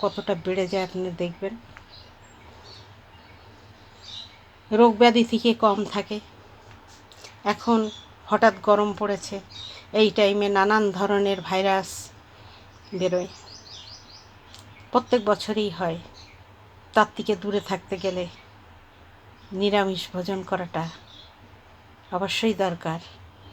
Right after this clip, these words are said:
প্রোটিনযুক্ত অনেক নিরামিষ খাবার আছে, মাছে যে খালি প্রোটিন তা নয়, সেইগুলো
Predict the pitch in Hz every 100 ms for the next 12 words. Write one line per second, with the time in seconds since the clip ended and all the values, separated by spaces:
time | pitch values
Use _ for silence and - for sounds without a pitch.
0 | - - - - - - - - - -
1 | - - 220 196 226 202 202 202 - 214
2 | 208 247 285 262 202 190 185 - - 185
3 | 185 170 - 185 180 - - - 190 180
4 | 202 202 233 233 220 226 - 208 208 202
5 | - 190 185 180 180 - - - - -
6 | - 1077 1077 - - - - - - -
7 | - - - - - 202 190 190